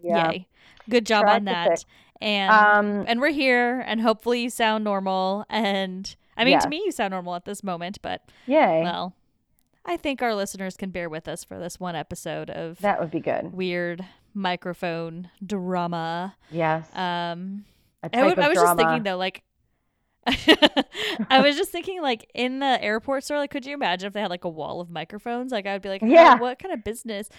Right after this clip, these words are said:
Speaker 2: Like, who would be buying these?" I get why
Speaker 1: <laughs>
Speaker 2: headphones, right? It's like, "Oh, man, I'm at the airport. I'm on a plane for six hours. I need some headphones." But a microph-, like, that many, like,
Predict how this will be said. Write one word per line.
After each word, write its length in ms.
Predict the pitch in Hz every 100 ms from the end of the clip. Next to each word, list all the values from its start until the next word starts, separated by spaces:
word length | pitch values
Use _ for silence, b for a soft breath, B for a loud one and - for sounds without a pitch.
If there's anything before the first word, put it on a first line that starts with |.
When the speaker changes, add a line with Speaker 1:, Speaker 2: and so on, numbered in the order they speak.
| B 262
Speaker 2:
Like, 140 | -
who 200 | 339 330
would 120 | 349
be 100 | 330
buying 380 | 214 214 226 220
these?" 180 | 185 190
I 160 | - 240
get 320 | 359 320 262
why 140 | 277
Speaker 1:
<laughs> 0 |
Speaker 2:
headphones, 560 | 254 208 - 165 180 208
right? 200 | 202 214
It's 120 | 220
like, 100 | 214
"Oh, 380 | 233 262 254 233
man, 280 | 226 240 233
I'm 20 |
at 80 | 220
the 80 | 220
airport. 600 | 233 - 226 208 202 - b b
I'm 80 | 208
on 40 |
a 120 | 202 196
plane 320 | - 254 247
for 160 | 240 226
six 260 | 233 226
hours. 540 | 220 208 202 190 185 185
I 100 | 196
need 460 | 196 202 202 185
some 160 | 185 190
headphones." 640 | 247 - 208 180 180 190 _ b b b
But 140 | - 180
a 60 |
microph-, 560 | 170 175 302 - 226 -
like, 180 | 214 226
that 180 | 269 302
many, 180 | 262 208 226
like, 200 | 226